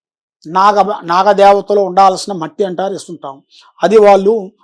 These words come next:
కలుపుకొని ఇళ్లలో నాలుగు పక్కలు జల్లుకుంటారు. ఇంట్లో ఈశాన్యం, అగ్ని, నా-, వై-, న-, నైరుతి, వాయువు, నాలుగు మూలల్లో,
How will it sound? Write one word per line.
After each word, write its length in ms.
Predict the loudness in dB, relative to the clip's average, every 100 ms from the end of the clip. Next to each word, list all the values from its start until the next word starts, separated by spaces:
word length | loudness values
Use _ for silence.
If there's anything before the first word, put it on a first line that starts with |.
| _ -8
కలుపుకొని 500 | -4 -4 -2 -2 -2
ఇళ్లలో 580 | -4 0 2 2 0 -8 _ _
నాలుగు 380 | -4 2 4 4
పక్కలు 340 | 0 -2 0 0
జల్లుకుంటారు. 600 | 0 -2 -6 -10 -14 -18 _ _ _ _ _ _ -14
ఇంట్లో 300 | -2 2 4
ఈశాన్యం, 540 | 2 0 2 2 0
అగ్ని, 260 | -4 -4 -8 -6
నా-, 220 | -4 -6 -8 _ _
వై-, 240 | 0 0 0
న-, 160 | -4 -2
నైరుతి, 460 | 2 2 0 -4 -10 -6
వాయువు, 440 | 0 2 2 -2 -2
నాలుగు 300 | 0 0 -2
మూలల్లో, 680 | 0 2 2 4 2 0